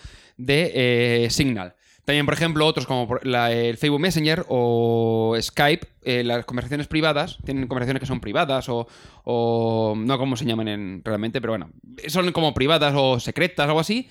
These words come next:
y utilizan también ese tipo de cifrado. O Google Halo, cuando utilizas la, el modo incógnito para las conversaciones, también utiliza el cifrado de, de Signal. Entonces, Signal, aparte, tiene su propio mensajero,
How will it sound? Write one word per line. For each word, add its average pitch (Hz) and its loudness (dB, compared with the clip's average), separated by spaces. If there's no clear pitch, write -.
y 151 0
utilizan 170 -2
también 151 0
ese 143 -4
tipo 135 -2
de 127 -2
cifrado. 107 0
O 117 0
Google 131 4
Halo, 165 4
cuando 131 0
utilizas 131 -2
la, 127 2
el 127 0
modo 131 0
incógnito 131 -2
para 110 -2
las - -16
conversaciones, 147 -4
también 120 -4
utiliza 123 -2
el 120 0
cifrado 117 0
de, 104 0
de 104 -6
Signal. 101 -8
Entonces, 165 2
Signal, 208 2
aparte, 175 0
tiene 143 -2
su 139 -4
propio 139 -2
mensajero, 110 -6